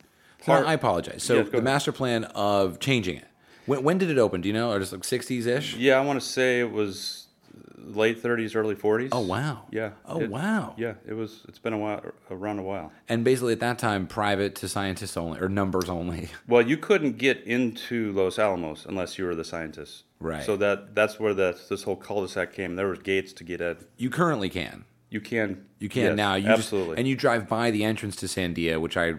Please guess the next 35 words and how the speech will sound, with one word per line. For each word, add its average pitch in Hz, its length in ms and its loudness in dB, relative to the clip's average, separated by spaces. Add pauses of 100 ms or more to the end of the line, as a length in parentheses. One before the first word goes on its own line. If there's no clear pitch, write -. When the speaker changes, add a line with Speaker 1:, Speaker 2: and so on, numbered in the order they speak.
Speaker 1:
or, 95 180 2
uh, 85 180 4
sorry, 87 220 0
to 87 80 -4
Los 87 200 0
Alamos. 82 340 -2
I've 92 180 -4
seen 101 240 -4
that. 82 340 0
Speaker 2:
Yeah. 101 100 0
Speaker 1:
And 92 60 2
it's 90 140 -6
a, 82 140 -6
it's 95 200 -8
incredibly 95 680 0
fortress. - 580 -10
Speaker 2:
Yeah, 92 240 0 (200)
yeah. 92 200 -4 (100)
Speaker 1:
It's 117 160 -6
near 143 100 4
White 107 260 4
Sands, 110 380 -2
right? 107 260 0 (640)
Speaker 2:
Uh, 101 260 2 (140)
no, 120 320 4
it's 104 140 -2
north 120 300 2
of, 104 240 -2
uh, 95 360 2 (200)
north 107 240 -2
of 110 100 -10
Santa 104 320 -2
Fe, 98 300 -2
New 92 100 -4
Mexico. 90 440 -8